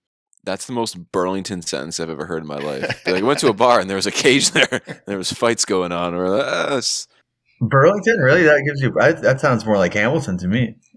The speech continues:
Speaker 1: It did, but I just didn't want to insult you. But yes, it's more Hamilton vibes.
Speaker 2: <laughs> Yeah.
Speaker 1: It's like, "Wh-, where's the bathroom?" If you just walk around the cage, you'll see it on your right side.
Speaker 2: That's
Speaker 1: Mind
Speaker 2: it,
Speaker 1: the
Speaker 2: yeah.
Speaker 1: pool of blood. <laughs>
Speaker 2: <laughs>
Speaker 1: Okay, so let's say Kobe and I want to go to one of these events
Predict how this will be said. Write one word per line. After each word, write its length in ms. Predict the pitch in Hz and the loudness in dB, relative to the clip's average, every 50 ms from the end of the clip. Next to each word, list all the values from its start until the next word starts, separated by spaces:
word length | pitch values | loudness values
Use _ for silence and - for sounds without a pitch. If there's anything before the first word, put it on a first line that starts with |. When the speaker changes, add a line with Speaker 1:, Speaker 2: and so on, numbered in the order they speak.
| _ _ | _ _
Speaker 1:
It 160 | 135 127 127 | 2 2 2
did, 260 | - - 131 127 135 127 | 4 4 4 4 4 4
but 120 | 104 113 107 | 2 2 4
I 40 | 110 | 4
just 120 | 110 - | 2 2
didn't 140 | - 113 107 | 2 2 2
want 100 | 104 98 | 0 0
to 40 | 95 | -2
insult 360 | 90 - - - - - - | -4 -2 -2 -2 -4 -4 -6
you. 120 | - - - - | -8 -10 -6 -4
But 80 | 113 | 0
yes, 240 | 110 107 104 98 - | 0 0 0 0 -2
it's 140 | 110 104 - | -4 -4 -4
more 200 | 117 110 107 104 | -2 0 0 0
Hamilton 440 | - 104 101 92 87 85 - 87 82 | 0 0 -2 -2 -4 -8 -8 -8 -6
vibes. 440 | 82 85 85 131 - - - 175 131 - - | -4 0 0 0 0 0 0 0 0 0 -2
Speaker 2:
<laughs> 80 | - - | -6 -6
Yeah. 640 | - 117 98 - - 135 135 131 - - - - | -6 -6 -6 -4 -4 -4 -4 -4 -6 -6 -4 -2
Speaker 1:
It's 80 | 90 90 | 0 0
like, 100 | - - | 0 0
"Wh-, 180 | 127 135 - - - - - - - _ | -2 -6 -8 -10 -16 -18 -20 -20 -20 _
where's 200 | - 127 156 156 | -2 -2 -2 0
the 80 | 147 120 | -2 -2
bathroom?" 360 | 123 127 139 151 - 110 78 | -2 -4 -4 -4 -8 -10 -10
If 100 | - - | -8 -10
you 60 | 151 | -6
just 160 | 170 175 - - | -4 -4 -2 2
walk 260 | 107 113 123 127 - | 2 2 2 2 0
around 320 | 120 117 110 107 110 107 | -2 0 0 0 0 -2
the 80 | 98 92 | -4 -8
cage, 460 | - - - 104 95 90 85 82 80 | -8 -4 -2 0 0 0 0 -2 -4
you'll 80 | 87 82 | -4 -4
see 200 | - - - 110 | -4 0 0 2
it 60 | 101 | 2
on 100 | 92 92 | 0 -2
your 100 | 90 85 | -4 -6
right 260 | 78 85 87 85 80 | -4 -2 -4 -4 -4
side. 540 | - - - 85 87 87 87 92 92 92 101 _ _ _ _ _ _ _ _ _ _ - | -4 -4 -2 -2 0 0 0 0 -2 -4 -6 _ _ _ _ _ _ _ _ _ _ -8
Speaker 2:
That's 220 | - 110 - - | -8 -8 -2 0
Speaker 1:
Mind 180 | 104 107 104 98 | 2 2 2 0
Speaker 2:
it, 80 | 92 | 0
Speaker 1:
the 60 | 98 | 0
Speaker 2:
yeah. 60 | 98 - | 0 0
Speaker 1:
pool 140 | 92 90 | -2 -4
of 80 | 80 80 | -8 -8
blood. 320 | 80 76 73 71 71 69 - _ _ _ | -10 -10 -10 -10 -12 -14 -16 _ _ _
<laughs> 1040 | - - - - 123 - - - - 139 - - - - - 127 - - - - - | -18 -18 -14 -16 -12 -12 -10 -8 -8 -8 -10 -8 -8 -2 -2 -2 -2 0 -4 -4 -4
Speaker 2:
<laughs> 680 | - - - 139 131 120 110 98 87 - - - - - - _ - _ _ _ _ - - - - - - | -4 -6 -4 -4 -4 -4 -6 -8 -12 -14 -8 -8 -8 -8 -8 _ -20 _ _ _ _ -20 -20 -20 -16 -6 -6
Speaker 1:
Okay, 240 | 117 110 117 85 | -2 -2 -2 -2
so 200 | - - 113 101 | -2 0 0 0
let's 200 | 92 104 - - | 0 0 0 0
say 140 | - - 135 | 0 -2 -2
Kobe 300 | - - 131 123 117 123 | -2 -2 -2 -2 -2 -2
and 100 | 110 95 | -4 -4
I 120 | 90 87 87 | -4 -4 -2
want 220 | 87 87 90 85 | -4 -4 -4 -6
to 60 | 87 | -4
go 140 | 85 90 92 | -2 -2 -2
to 80 | 90 92 | -2 -2
one 120 | 87 85 | -4 -6
of 60 | 82 | -6
these 140 | 82 85 87 | -8 -10 -12
events 480 | 82 80 80 58 50 - - - - | -8 -10 -10 -10 -8 -8 -8 -8 -10